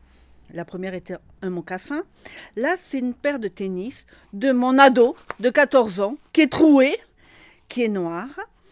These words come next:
qui est immétable. À ce jour, je ne peux toujours pas les lui faire changer puisque mon ado, eh ben,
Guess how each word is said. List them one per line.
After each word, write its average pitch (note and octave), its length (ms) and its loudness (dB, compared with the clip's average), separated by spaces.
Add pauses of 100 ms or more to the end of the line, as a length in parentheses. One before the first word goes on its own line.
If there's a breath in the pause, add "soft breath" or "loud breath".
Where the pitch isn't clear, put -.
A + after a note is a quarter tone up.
(640 soft breath)
qui B3+ 140 -4
est B3 180 -4
immétable. C#4 640 2 (540 soft breath)
À B3+ 100 -4
ce D#4 180 -2
jour, D4 200 -4
je B3 100 -6
ne A#3 80 -6
peux B3+ 160 -8
toujours D#4+ 320 -4
pas D4+ 180 -6
les C#4 120 -4
lui B3 160 -6
faire B3 200 -6
changer A3+ 460 -8 (220)
puisque - 480 -10 (840 loud breath)
mon A#3+ 260 -2
ado, A#3+ 420 2
eh A3 100 0
ben, F#3 800 0